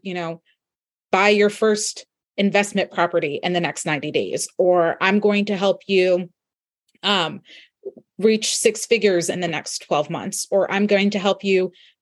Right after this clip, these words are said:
build a healthy habit in the next thirty days." I'm completely making these things up,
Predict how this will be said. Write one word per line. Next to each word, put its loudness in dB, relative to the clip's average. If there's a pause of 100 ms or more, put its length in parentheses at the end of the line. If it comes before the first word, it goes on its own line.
(140)
build 4
a 2 (260)
healthy 0 (460)
habit -2 (100)
in 2
the 2
next -4
thirty -2
days." -8
I'm -6
completely 2
making 2
these 0
things -2
up, -4